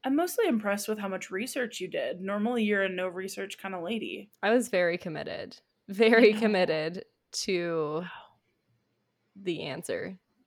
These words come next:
Speaker 2: to this.
Speaker 1: That's incredible.
Speaker 2: I decided that if we couldn't find the answer then and there, I was actually gonna go get a P H D with that as my research question.
Speaker 1: <laughs>
Speaker 2: So,
Speaker 1: That's
Speaker 2: thankfully, I did not have to do that because I don't wanna get a P H D.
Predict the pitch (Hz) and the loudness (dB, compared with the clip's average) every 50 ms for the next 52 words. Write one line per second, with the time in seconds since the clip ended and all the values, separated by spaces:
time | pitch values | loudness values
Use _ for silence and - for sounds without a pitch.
0 | - - - 165 - 98 92 - 247 226 - 269 254 - 302 302 269 202 - - | -10 -6 -6 -4 -2 -2 -2 -2 -4 -4 -4 -6 -6 -6 -6 -6 -4 -6 -6 -4
1 | - - 233 240 240 240 240 240 240 226 226 240 233 226 - 247 240 247 247 302 | 2 6 8 10 10 12 12 12 10 10 8 8 8 8 10 10 8 8 8 6
2 | 262 269 220 220 220 - 226 208 - - - 233 285 277 262 - 277 254 254 254 | 6 6 6 4 4 2 0 -2 -2 -2 0 0 0 0 2 4 4 6 6 4
3 | 247 226 - 208 208 214 - 240 226 196 196 190 190 196 185 175 170 165 165 185 | 4 2 2 2 2 2 4 4 4 4 4 2 2 0 -2 -2 -2 -2 0 0
4 | 196 185 175 170 180 190 170 175 175 - 202 196 202 196 190 175 175 175 170 170 | 0 2 2 2 4 4 2 2 2 0 0 0 0 0 2 2 2 4 4 6
5 | 170 175 160 160 190 202 202 180 175 - - - 202 170 170 165 - - - - | 4 4 4 2 0 0 2 2 2 0 0 -2 -2 -2 -2 -2 -4 -6 -6 -4
6 | 175 165 170 175 175 170 - 156 135 147 147 127 170 160 165 175 165 151 147 147 | -2 0 0 0 -2 -2 -2 0 0 0 0 0 0 -2 0 -2 -2 -2 -4 -4
7 | 151 160 - 180 185 - - - - - 214 240 - - 240 226 240 247 254 262 | -6 -6 -4 -4 -4 -4 2 6 6 8 8 6 4 4 2 2 2 2 0 0
8 | 262 - - - - - - - - - - - - - - - - - - - | -2 -6 -10 -14 -18 -20 -16 -12 0 6 10 10 10 10 8 4 4 4 4 4
9 | - 640 571 - - - - - - - _ - - - _ _ _ _ _ _ | 6 6 6 6 4 -2 -4 -4 -4 -4 _ -18 -18 -18 _ _ _ _ _ _
10 | _ _ _ - 208 220 233 262 349 381 - 392 269 233 220 208 196 202 233 302 | _ _ _ 4 8 10 10 10 10 8 6 8 8 10 10 10 8 8 8 6
11 | 359 - _ _ _ _ _ _ _ _ _ _ _ - 214 214 220 208 220 220 | 4 0 _ _ _ _ _ _ _ _ _ _ _ 6 8 8 10 10 8 6
12 | 196 196 170 190 202 196 220 214 - 269 247 - 339 - - 175 165 160 - - | 6 6 4 4 4 4 4 4 2 0 -2 -2 -2 -2 0 0 0 0 -2 -2
13 | - 196 226 226 220 240 220 240 226 214 202 - - 190 175 185 170 208 208 214 | 0 2 2 4 6 6 6 8 6 6 4 2 4 4 4 4 4 2 4 6
14 | 220 226 226 233 233 233 302 262 269 285 262 - - - 349 233 180 - - | 8 8 8 8 6 6 4 2 2 2 0 -2 -2 0 0 0 0 -2 -4